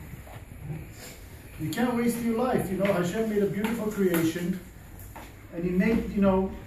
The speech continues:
all kinds of nisyonos, all kinds of things. And it's up to you.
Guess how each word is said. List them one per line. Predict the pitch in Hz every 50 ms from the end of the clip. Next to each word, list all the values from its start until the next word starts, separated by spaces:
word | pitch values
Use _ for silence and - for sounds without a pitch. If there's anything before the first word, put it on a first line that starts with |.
| - - - - - - - - - - - - - -
all | - 214 226 233 233 233
kinds | 208 208 214 214 202 196
of | 196 190 - - - - - - -
nisyonos, | 180 175 180 - - 180 175 170 170 175 170 - - -
all | 202 208 208 202
kinds | 202 202 196 190 180
of | 175 170
things. | - 147 151 160 185 180 - - - -
And | - 190 190 202
it's | 202 202
up | - - 220 - -
to | 254
you. | 254 269 302 294 294 302